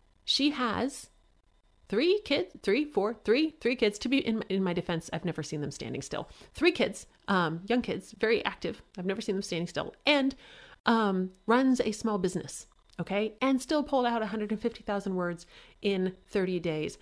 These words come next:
She is a machine. I will never be her, <laughs> okay? But to say,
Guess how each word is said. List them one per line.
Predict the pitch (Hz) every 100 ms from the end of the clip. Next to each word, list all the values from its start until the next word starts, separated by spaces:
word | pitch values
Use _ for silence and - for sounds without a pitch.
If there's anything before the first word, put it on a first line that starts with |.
| - - - _ _ -
She | - 214
is | - 208 - -
a |
machine. | 185 180 - - 202 240 269 277 269 -
I | 214
will | 214 196
never | 190 175 165 -
be | 277 277
her, | 247 269 262 247 -
<laughs> |
okay? | 254 - 262 254
But | 208 - -
to | 233
say, | - 240 240 233